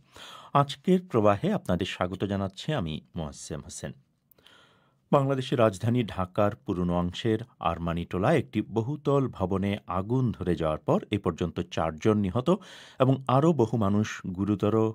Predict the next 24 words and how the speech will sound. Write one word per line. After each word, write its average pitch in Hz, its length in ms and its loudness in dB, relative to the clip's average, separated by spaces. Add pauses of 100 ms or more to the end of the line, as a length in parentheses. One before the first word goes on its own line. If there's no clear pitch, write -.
(120)
অগ্নিদগ্ধ 87 680 0
হয়েছেন। 80 500 -6 (300)
আহতদের 90 460 -2
মধ্যে 85 240 -2
অনেক 92 220 4 (180)
দমকল 90 420 0
কর্মীও 85 440 -2
আছেন। 73 340 -6 (500)
ধারণা 147 360 4
করা 156 160 2
হচ্ছে 151 320 -2
ভবনটির 104 520 2
নিচে 92 480 2 (280)
রাসায়নিক 113 600 -2
সামগ্রীর 95 600 -2 (120)
গুদাম 85 260 0
থাকার - 300 -6 (160)
কারণেই 92 540 0
আগুন 90 480 -2 (380)
এত 107 240 -2
দ্রুত 90 380 -2
ছড়িয়ে 82 360 0
পড়েছিল। 76 500 -4 (640)
ঢাকায় 131 480 4